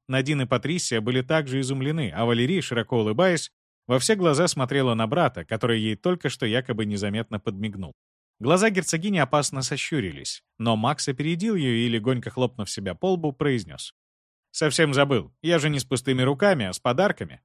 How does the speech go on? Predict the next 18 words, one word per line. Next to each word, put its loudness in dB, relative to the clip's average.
Вы -6
позволите?» -2
И -2
пока 4
герцогиня 2
озадаченно 0
смотрела -2
на 0
него, 2
Макс 4
щелчком -2
пальцев 2
дал 2
сигнал -2
лакею, 0
стоявшему -4
у -2
двери. -2